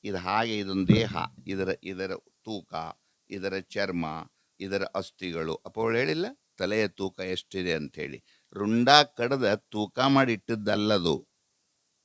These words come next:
ತಲೆ ತೂಕ ಮಾಡ್ಬೇಕಾದ್ರೆ ಏನ್ ಮಾಡ್ಬೇಕು ಹೇಳಿ ವೈಜ್ಞಾನಿಕವಾಗಿ? ಪಟ ಪಟ. ನಿಮ್ ತಲೆ ತೂಕ ಮಾಡ್ಬೇಕು, ಏನ್ ಮಾಡ್ಬೇಕೀಗ? ಹಾ, ಮಾಡಿದ್ದಲ್ಲ. ಯಾವಾಗ ಒಂದು ವಿಜ್ಞಾನದ ಆಳದಲ್ಲಿ ಇಳಿತಿರಲ್ಲ,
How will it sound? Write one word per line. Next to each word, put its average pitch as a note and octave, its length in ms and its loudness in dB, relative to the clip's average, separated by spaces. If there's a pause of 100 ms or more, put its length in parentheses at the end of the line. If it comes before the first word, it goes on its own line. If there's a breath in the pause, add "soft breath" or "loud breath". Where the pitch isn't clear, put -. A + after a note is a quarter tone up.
(680)
ತಲೆ C#3+ 260 10
ತೂಕ D3+ 220 0
ಮಾಡ್ಬೇಕಾದ್ರೆ D#3+ 480 4
ಏನ್ D3+ 120 4
ಮಾಡ್ಬೇಕು C#3+ 300 -2
ಹೇಳಿ C#3+ 120 0
ವೈಜ್ಞಾನಿಕವಾಗಿ? C3+ 760 -2 (480)
ಪಟ F3+ 140 6
ಪಟ. C4 220 12 (1040)
ನಿಮ್ G#3+ 220 6
ತಲೆ A#3+ 240 12
ತೂಕ B3 220 4
ಮಾಡ್ಬೇಕು, A3+ 280 8
ಏನ್ B3 180 10
ಮಾಡ್ಬೇಕೀಗ? G3 460 10 (1300)
ಹಾ, E2 540 -2 (1300)
ಮಾಡಿದ್ದಲ್ಲ. E2+ 680 0 (1120)
ಯಾವಾಗ C3 560 12
ಒಂದು B2 360 10
ವಿಜ್ಞಾನದ A2+ 720 8
ಆಳದಲ್ಲಿ G#2 840 6
ಇಳಿತಿರಲ್ಲ, F2+ 600 4